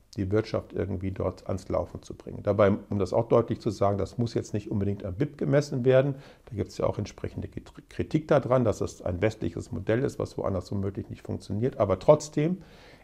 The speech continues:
in den Ländern muss halt ausreichend Lebensstandard möglich sein, dass wir etwas Vergleichbares haben zum bip womöglich, mh,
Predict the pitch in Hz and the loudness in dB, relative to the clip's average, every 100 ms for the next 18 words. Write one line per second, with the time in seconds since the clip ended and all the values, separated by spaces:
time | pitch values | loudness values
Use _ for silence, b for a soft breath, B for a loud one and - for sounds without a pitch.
0 | - 139 123 123 156 139 123 147 147 123 | 2 6 8 10 10 8 6 6 4 6
1 | 131 143 - B B B B _ _ - | 6 6 2 B B B B _ _ 6
2 | 123 143 - 123 131 - 107 110 123 147 | 8 8 8 8 8 6 2 6 6 4
3 | - 123 120 107 95 117 131 185 - 113 | 2 4 6 6 4 6 6 6 4 -4
4 | - 92 98 143 196 - B B B - | 0 2 2 2 -2 -6 B B B 6
5 | 123 - - - - 123 120 120 131 - | 6 6 -8 -16 -8 4 8 8 6 -4
6 | - - - 110 - 104 104 117 156 - | -12 -6 -2 -2 0 2 6 6 4 2
7 | 131 120 - 113 113 117 - 95 87 139 | 2 2 2 6 6 6 -2 -6 -4 -4
8 | 135 - 135 123 120 123 117 - b b | -4 -2 2 2 0 -4 -6 -10 b b
9 | b b - 110 110 | b b -4 0 0